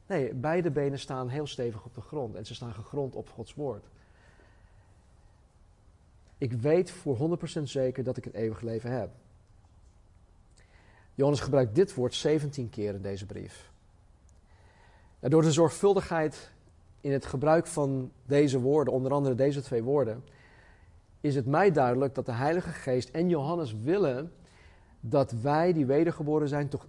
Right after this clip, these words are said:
echt zeker kunnen weten, eh, wat van levensbelang is. Wat eeuwigheidswaarde heeft.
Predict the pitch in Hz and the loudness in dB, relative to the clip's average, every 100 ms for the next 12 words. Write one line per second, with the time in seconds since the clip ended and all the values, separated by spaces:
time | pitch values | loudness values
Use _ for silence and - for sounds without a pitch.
0 | - - 170 - 135 120 156 143 139 135 | -10 -6 -6 -8 -12 -2 2 2 2 -4
1 | - 131 117 113 131 135 123 117 110 - | -4 -4 -2 2 2 2 -2 -8 -10 -20
2 | - - - _ _ _ - - - 117 | -20 -20 -20 _ _ _ -20 -20 -12 -8
3 | 113 107 127 - 127 120 127 135 127 - | -8 -4 -4 -4 -4 0 0 0 -2 -8
4 | 104 92 95 107 - - _ - - - | -10 -10 -14 -16 -20 -20 _ -20 -20 -20
5 | - _ - - - - - - - _ | -20 _ -20 -20 -20 -20 -20 -20 -20 _
6 | _ _ 120 110 - 156 151 110 104 98 | _ _ -8 -6 0 0 0 -6 -10 -8
7 | 92 98 107 - - | -8 -10 -14 -16 -20